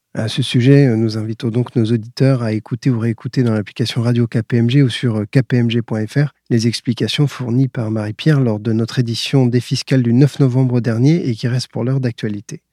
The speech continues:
Changeons maintenant de sujet, mais pas de prisme, puisqu'il est encore question d'une directive. Fin deux mille vingt et un, la Commission européenne avait publié sa proposition de directive, donc, relative à la mise en place de l'impôt minimum mondial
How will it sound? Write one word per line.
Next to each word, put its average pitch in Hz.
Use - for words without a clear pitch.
Changeons 151
maintenant 147
de 131
sujet, 156
mais 143
pas 143
de 143
prisme, 139
puisqu'il -
est 120
encore 120
question 135
d'une 117
directive. 127
Fin 170
deux 170
mille 160
vingt 139
et 147
un, 202
la 127
Commission 170
européenne 156
avait 131
publié 135
sa 143
proposition 131
de 117
directive, 113
donc, 160
relative 131
à 120
la 113
mise 156
en 131
place 143
de 123
l'impôt 139
minimum 113
mondial 127